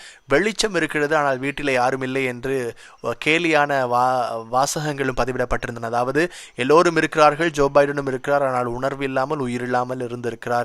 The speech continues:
என்பதனைத்தான் அவர்கள் கேலி செய்திருக்கிறார்கள். அ, இந்த நிலையிலே, அ, இன்னும் சில விடயங்களும் எங்களால் காணக்கூடியதாக இருந்தது. குறிப்பாக,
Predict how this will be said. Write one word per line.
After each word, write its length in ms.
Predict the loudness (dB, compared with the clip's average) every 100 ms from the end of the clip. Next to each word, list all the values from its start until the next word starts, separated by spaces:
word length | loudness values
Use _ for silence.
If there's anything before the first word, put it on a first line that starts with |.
| -2
என்பதனைத்தான் 320 | -6 -6 -4
அவர்கள் 280 | -4 -4 -8
கேலி 280 | -4 -2 -2
செய்திருக்கிறார்கள். 720 | -4 -6 -6 -2 -2 -2 -6 -8 -18 -18 -10 0
அ, 100 | 0
இந்த 200 | 2 -2
நிலையிலே, 540 | 0 -2 0 0 0
அ, 260 | 2 2 2
இன்னும் 240 | 0 -4
சில 480 | -4 0 4 4 2 -2 -6
விடயங்களும் 520 | -4 -2 -2 -2 -2
எங்களால் 440 | -2 0 0 0 -4
காணக்கூடியதாக 640 | -4 -2 -4 -4 -2 -2 -2
இருந்தது. 360 | -6 -6 -6
குறிப்பாக, 600 | -4 -4 -2 -2 0 -2